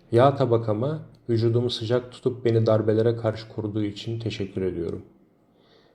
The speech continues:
Pıhtılaşma ve pıhtıya eritme sistemlerime teşekkür ediyorum. Doğru çalışmasalardı yaralanma esnasında kanım durmaz ve tamamen boşalır ve ben ölürdüm. Yine pıhtılaşma eritme sistemlerim çalışmasaydı,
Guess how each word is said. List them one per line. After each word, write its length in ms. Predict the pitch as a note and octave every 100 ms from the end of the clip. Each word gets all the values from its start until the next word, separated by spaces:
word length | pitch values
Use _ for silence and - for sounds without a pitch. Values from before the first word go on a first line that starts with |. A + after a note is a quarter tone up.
| _ -
Pıhtılaşma 640 | A#2 A2+ B2+ A#2 D#3 D3+
ve 100 | C#3
pıhtıya 400 | B2 A2+ C3 B2+
eritme 340 | A#2+ A2+ A#2+
sistemlerime 640 | A2 - A#2 A#2 A2+ A2+ A2+
teşekkür 440 | G#2 G#2+ F#2+ G2
ediyorum. 420 | F#2+ F2+ F2 - - _ _ _ _ _ _ A#2
Doğru 240 | A#2+ B2
çalışmasalardı 1000 | A#2+ B2+ A#2 A#2+ A2+ A2 G#2+ G#2 G#2 D3+
yaralanma 540 | A2+ G#2+ G#2+ A2 A2+ A#2+
esnasında 580 | A2+ G#2 G2+ - A2+
kanım 340 | A#2 A2 A#2 - - - _ _
durmaz 540 | B2 A#2+ A#2+ C#3 C#3 -
ve 240 | G#2+ A2 - -
tamamen 480 | A2+ A2 G#2 G2+ G2+
boşalır 380 | F#2+ G2+ A#2
ve 180 | B2 G2
ben 120 | G#2
ölürdüm. 560 | G#2 G2+ F#2+ - D3 D3+ - _ _ _ _ _ _ _ _ _
Yine 260 | A#2+ C3+ C3+
pıhtılaşma 540 | A#2 - B2+ A2+ B2
eritme 380 | A#2+ A#2+ A2+ B2+
sistemlerim 560 | - - A2+ A2 G#2+ G#2
çalışmasaydı, 920 | G2+ G2+ G2+ G2+ - F#2 F#2 C3